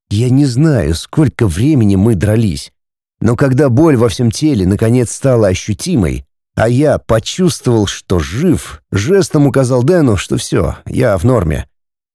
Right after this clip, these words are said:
Мы оба сели на пол, пытаясь отдышаться. Я протянул Дэну ладонь. Командир молча ее пожал и вытер пот со лба, уставившись на меня.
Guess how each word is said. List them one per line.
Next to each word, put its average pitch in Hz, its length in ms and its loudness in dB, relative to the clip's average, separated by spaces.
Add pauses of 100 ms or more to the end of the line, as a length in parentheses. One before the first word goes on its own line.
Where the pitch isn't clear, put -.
Мы 127 200 2
оба 156 260 4
сели 120 340 -2
на 165 240 2
пол, 85 200 0
пытаясь 117 580 0
отдышаться. 104 840 -4 (420)
Я 107 440 0
протянул 104 440 0
Дэну 92 280 2
ладонь. 95 460 0 (300)
Командир 143 460 2
молча 135 420 2
ее 104 160 2
пожал 113 520 0 (280)
и 156 180 2
вытер 131 420 2
пот 107 220 2
со - 180 -2
лба, 92 440 0
уставившись 98 680 -2
на 104 80 0
меня. 80 400 0